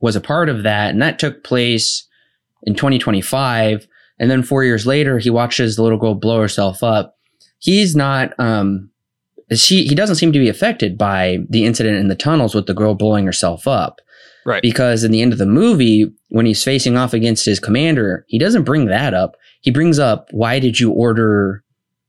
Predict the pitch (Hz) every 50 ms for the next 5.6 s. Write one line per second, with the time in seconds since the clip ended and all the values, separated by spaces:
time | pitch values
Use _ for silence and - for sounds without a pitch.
0 | _ _ _ _ - 117 117 123 117 107 - - 123 120 120 117 110 104 101 98
1 | 95 95 98 101 - _ _ _ _ _ _ _ _ _ _ _ _ _ _ _
2 | _ _ _ _ - 123 135 160 151 127 143 139 110 135 165 165 139 113 113 123
3 | 113 104 98 - 113 107 104 98 - 120 107 101 - - 101 98 104 104 104 -
4 | - 95 92 92 90 98 104 95 - - 98 95 104 98 95 92 85 82 - -
5 | - 95 92 90 87 95 92 92 92 92 -